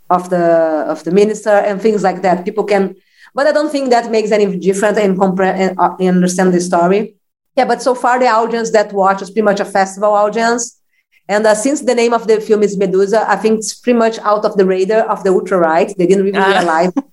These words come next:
Speaker 1: exists. So, and they, they're not, they're not going to the film, go to the movie theaters much. But yeah, so far I think the big difference that people in Brazil can identify some things more,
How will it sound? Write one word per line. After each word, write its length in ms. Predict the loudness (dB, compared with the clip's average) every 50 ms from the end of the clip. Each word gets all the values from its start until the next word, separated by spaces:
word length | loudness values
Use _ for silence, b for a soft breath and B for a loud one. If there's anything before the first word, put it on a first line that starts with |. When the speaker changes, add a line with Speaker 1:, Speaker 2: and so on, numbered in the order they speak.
| _
Speaker 1:
exists. 580 | -4 -2 0 2 2 2 0 0 -8 -20 -20 B B B B B B B B
So, 520 | B -8 -2 0 0 0 0 -2 -4 -8 -8 -10 -8 -6
and 120 | -4 0 2
they, 80 | 2 2
they're 240 | 2 2 0 0
not, 260 | -2 -4 -6 -6 -4 -2
they're 140 | 0 0
not 300 | 2 2 0 0 0 0
going 160 | 0 0 0 0
to 60 | 0
the 320 | -2 -2 -2 -4 -6 -12 _
film, 640 | _ -8 -2 0 0 0 0 -2 -4 -6 -8 -10 -10 -6 0
go 120 | 0 0
to 80 | 0 0
the 80 | -2
movie 220 | 0 0 0 0 -2
theaters 500 | -2 0 0 0 2 0 0 -2 -2 -2
much. 360 | -2 0 0 0 0 -2 -4
But 280 | 0 0 0 0 -2 b b b b b b b b b b b
yeah, 180 | b 0 0 0
so 160 | 0 0 -2
far 240 | -2 0 0 0 0
I 40 | 0
think 200 | -2 -2 -2 0
the 80 | 0
big 220 | 0 0 -2 -2 -2
difference 320 | -2 -2 0 0 -2 0
that 200 | 0 0 0 0
people 200 | -2 -2 0 0 0
in 80 | 0
Brazil 240 | 2 0 2 2 0
can 220 | 0 0 -2 0
identify 640 | 0 0 0 0 -4 -8 -10 -4 -2 0 2 0 0
some 280 | -2 0 -2 0 0 0
things 260 | 0 0 0 0 0
more, 480 | 0 2 2 2 0 0 -4 -6 -10